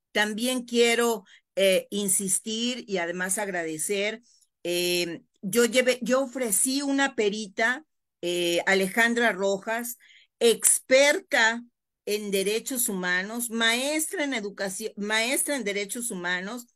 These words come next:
que además fue directora de políticas públicas en el conapred, que tiene toda la autoridad para decir en dónde hay un acto de discriminación y en dónde no lo hay.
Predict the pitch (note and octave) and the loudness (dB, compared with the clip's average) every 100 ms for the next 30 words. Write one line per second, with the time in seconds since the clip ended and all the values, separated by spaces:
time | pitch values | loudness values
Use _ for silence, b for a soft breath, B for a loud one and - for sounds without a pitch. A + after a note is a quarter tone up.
0 | _ _ _ A3+ A3+ A3+ A3+ B3+ C4+ - | _ _ _ 0 2 2 2 0 0 -4
1 | B3+ C4+ C#4 A3+ A#3 A3 F#3+ - C4+ C#4+ | -2 0 -2 -4 -4 -2 -4 -2 0 2
2 | G3+ B3 G#3 F#3+ F#3+ G#3 A#3+ B3 B3+ A#3 | 2 2 0 -2 -4 -6 -6 -8 -4 -4
3 | - - C4 C4+ C4+ - G3+ F3+ - F#3 | -4 -6 -6 -4 -4 0 0 0 -2 -2
4 | F#3 F#3 - G3+ F#3 F3+ - G3 G#3 B3 | 0 0 2 0 2 0 0 -2 -2 -4
5 | - _ _ _ B B B B _ - | -10 _ _ _ B B B B _ 0
6 | B3 D4+ D#4 D#4+ - D#4 E4 D4 B3 A#3+ | 2 2 0 0 2 4 6 4 2 0
7 | A3+ G#3 G3+ G#3+ A#3 B3 C#4 C4+ A3+ G3 | 0 0 -2 2 0 0 -4 -2 -2 0
8 | F#3+ - A#3 B3+ C#4 - _ G#3 G#3 G#3 | -2 -2 -2 -4 -6 -10 _ -2 0 2
9 | B3 C#4+ C#4 C4+ A#3+ A#3+ A#3+ A#3+ B3+ G3+ | 2 2 0 0 2 2 2 -2 -6 -4
10 | F#3 - F3+ F3+ F3 - A3+ A#3 A#3+ G#3 | -4 -4 -4 -4 -4 -2 -2 -2 -4 0
11 | G3+ F3+ G#3 B3+ B3 G3 G3 A3+ A3 D#3 | 2 2 0 0 0 0 -2 0 2 0
12 | D#3 E3+ | -2 -8